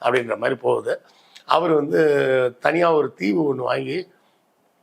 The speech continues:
அங்கேயே போய் இயற்கை முறையில வாழ போறேன் அப்படின்னு, இயற்கை விவசாயம், <laughs> நம்ம இங்க சொல்லிட்டு இருக்கிறோம்ல, அது மாதிரி இயற்கை விவசாயம், ஆ, தன்னிறைவான ஒரு பொருளாதாரம்,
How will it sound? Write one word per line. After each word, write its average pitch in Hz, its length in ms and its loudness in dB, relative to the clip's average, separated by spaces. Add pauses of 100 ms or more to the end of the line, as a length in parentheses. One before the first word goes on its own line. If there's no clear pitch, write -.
(240)
அங்கேயே 143 340 2
போய் 143 260 0
இயற்கை 139 320 2
முறையில 123 320 0
வாழ 120 220 2
போறேன் 113 240 -4
அப்படின்னு, 117 440 -8 (280)
இயற்கை 131 360 0
விவசாயம், 123 640 0 (300)
<laughs> 170 280 2
நம்ம 139 260 2
இங்க 139 160 2
சொல்லிட்டு 135 340 -2
இருக்கிறோம்ல, 120 300 -2
அது 127 140 -2
மாதிரி 131 220 -4 (340)
இயற்கை 139 320 0
விவசாயம், 123 720 0 (140)
ஆ, 120 320 -2 (360)
தன்னிறைவான 131 840 0
ஒரு 110 540 -4 (220)
பொருளாதாரம், 123 760 0